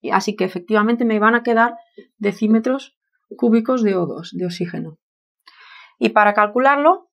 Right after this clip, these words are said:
ahora tengo que multiplicar los números. Seis por veintidós con cuatro entre uno. Así que simplemente con multiplicar seis por veintidós con cuatro, que nos va a salir esto, pues ya lo tengo. ¿Vale?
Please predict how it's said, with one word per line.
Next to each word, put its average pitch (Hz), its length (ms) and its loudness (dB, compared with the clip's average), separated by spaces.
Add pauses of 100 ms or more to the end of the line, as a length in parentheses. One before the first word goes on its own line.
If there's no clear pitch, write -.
(100)
ahora 220 280 2
tengo 240 140 4
que 247 60 -2
multiplicar 247 520 2
los 196 220 -4
números. 156 380 -2 (220)
Seis 190 680 0 (240)
por 208 280 6
veintidós 180 440 -2
con 247 160 0
cuatro 294 500 2 (240)
entre 180 360 2
uno. 170 360 0
Así 180 220 -4
que 190 80 -4
simplemente 190 500 -2
con 175 140 -2
multiplicar 175 640 0 (420)
seis 180 320 2
por 180 200 -2
veintidós 190 400 -2
con 202 160 -2
cuatro, 214 340 2
que 175 140 -4
nos 175 160 0
va 214 60 4
a - 20 4
salir 202 440 -2 (920)
esto, 269 480 -2 (260)
pues 185 140 -4
ya 196 60 -4
lo - 100 -8
tengo. - 560 -20 (420)
¿Vale? 320 320 2